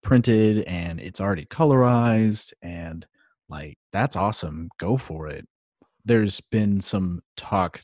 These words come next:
through the miniature painting community. They're like, "Oh, this is gonna take away from commissions and this and that." But I don't, I don't think it will, because you can't get the same sort of details that you can with a hand-painted mini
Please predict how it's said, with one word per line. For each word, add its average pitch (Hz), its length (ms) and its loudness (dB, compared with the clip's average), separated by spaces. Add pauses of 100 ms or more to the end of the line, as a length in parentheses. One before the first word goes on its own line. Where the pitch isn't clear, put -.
through 92 160 -6
the 85 280 -8
miniature 87 380 -10
painting 85 300 -8
community. 85 500 -8
They're 80 160 -10
like, 78 240 -12
"Oh, 151 200 -2
this 147 160 -2
is - 40 -14
gonna 107 160 -2
take 95 200 -8
away 76 120 -12
from - 200 -18
commissions 185 880 0
and 87 280 -8
this 156 220 -2
and 101 120 0
that." 127 320 2 (680)
But 107 280 2
I 147 120 2
don't, 165 280 2 (140)
I 135 60 0
don't 160 200 0
think - 140 -4
it 104 120 2
will, 220 400 4 (260)
because 117 560 4
you 120 80 2
can't 160 300 0
get 123 140 2
the 107 80 -4
same 101 440 0 (180)
sort - 380 -6
of 90 240 -6 (100)
details 113 560 0
that - 140 -16
you - 60 -12
can 107 360 2
with 90 160 -8 (240)
a 92 60 -8
hand-painted 110 520 -2
mini 131 440 0